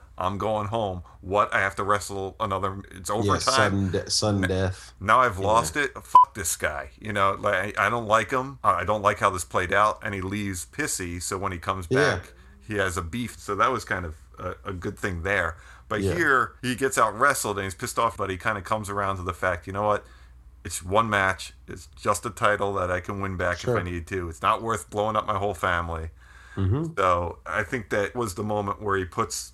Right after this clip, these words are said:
Speaker 1: his professional life aside and comes back to what's really important, like his
Speaker 2: Sure.
Speaker 1: family life. So I think that's the difference between Whiny Brett and both of those title losses.
Speaker 2: Yeah. Now, I wonder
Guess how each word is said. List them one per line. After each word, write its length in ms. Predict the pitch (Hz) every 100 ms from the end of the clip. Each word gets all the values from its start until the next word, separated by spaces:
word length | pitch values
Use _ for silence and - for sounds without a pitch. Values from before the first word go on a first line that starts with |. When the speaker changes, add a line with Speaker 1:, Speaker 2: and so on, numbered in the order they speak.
| -
Speaker 1:
his 180 | - 101
professional 720 | - 101 - 131 117 117 107
life 280 | 92 90 90
aside 580 | 92 - 92 85 82 80 -
and 340 | 87 82 82 -
comes 240 | - 98 87
back 280 | - 87 85
to 120 | 95
what's 220 | 95 120 107
really 500 | 110 117 104 - 87
important, 480 | 82 - 80 80 - -
like 160 | 98 87
his 80 | 87
Speaker 2:
Sure. 160 | 165
Speaker 1:
family 400 | 110 87 85 78
life. 260 | 76 - -
So 360 | - 107 92 85 -
I 60 |
think 160 | - 139
that's 160 | 143 -
the 80 |
difference 320 | 113 117 117 98
between 340 | 107 90 98
Whiny 240 | 92 92 90
Brett 320 | 85 98 92
and 80 | 101
both 220 | 92 87
of 60 | 90
those 140 | 85
title 280 | - 95 90
losses. 480 | 85 80 - - - - - - -
Speaker 2:
Yeah. 280 | - 87 - - - - - - - - - - - - - - - - - - - - - - -
Now, 100 | 120
I 200 | 117 120
wonder 960 | 110 117 135 160 185 143 113 117 120